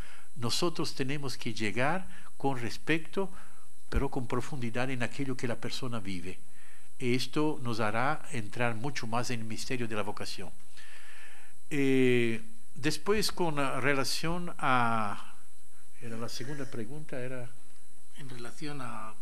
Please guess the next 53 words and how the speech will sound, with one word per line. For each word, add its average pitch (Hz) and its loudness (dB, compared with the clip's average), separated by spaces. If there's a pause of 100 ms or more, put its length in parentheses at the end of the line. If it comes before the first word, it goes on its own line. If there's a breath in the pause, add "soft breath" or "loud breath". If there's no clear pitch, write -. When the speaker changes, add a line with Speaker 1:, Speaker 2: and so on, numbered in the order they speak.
(160)
Speaker 2:
a 117 -2
la, 107 0 (280)
a 113 -2
lo 110 -2
que 110 0
nos 123 0
pediría 123 0
hoy 127 -2 (580 soft breath)
la 104 -2
Iglesia, 135 -2
de 131 -2
Speaker 1:
Ah, 160 6
Speaker 2:
alguna - 2
Speaker 1:
sí. - 2
Speaker 2:
manera, 147 0
que 170 -2
es 156 -2
lo 160 -2
que 170 -2
Speaker 1:
Eh, 214 4
Speaker 2:
usted 226 4
Speaker 1:
es 165 2
Speaker 2:
que - 2
ya 180 2
Speaker 1:
que 175 2
Speaker 2:
nos 180 2
Speaker 1:
esto, - 2
Speaker 2:
conoce, 185 2
Speaker 1:
esto 190 4
estamos 165 2
Speaker 2:
que 139 -2
Speaker 1:
diciendo. 156 2
Speaker 2:
eso, - -2
sí, 139 -2
está - -2
en, 113 -2 (240)
en 113 -2
la 117 -2
línea 117 -2
de 107 -2
lo 98 -2
que - -2
Speaker 1:
Entonces, - 2
Speaker 2:
está 208 4
Speaker 1:
hay 214 4
que, 180 4
hay 196 4
que 185 2
volver, 139 2
como 117 2
dice 123 0
el 104 0
Papa, 127 2